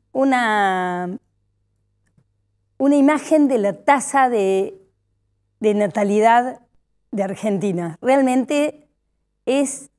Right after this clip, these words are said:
muy preocupante. Desde el dos mil catorce ha tenido una caída del treinta y cuatro por ciento. Eso,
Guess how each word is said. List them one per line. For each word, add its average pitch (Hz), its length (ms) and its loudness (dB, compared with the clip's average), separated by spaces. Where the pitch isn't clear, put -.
muy 294 220 2
preocupante. 190 840 -2
Desde 208 360 2
el 233 120 0
dos 247 160 4
mil 302 300 2
catorce 285 880 2
ha 254 140 -2
tenido 262 640 2
una 262 260 -2
caída 240 800 0
del 202 760 0
treinta 240 400 4
y 208 140 0
cuatro 311 440 2
por 240 180 0
ciento. 185 680 -2
Eso, 339 600 0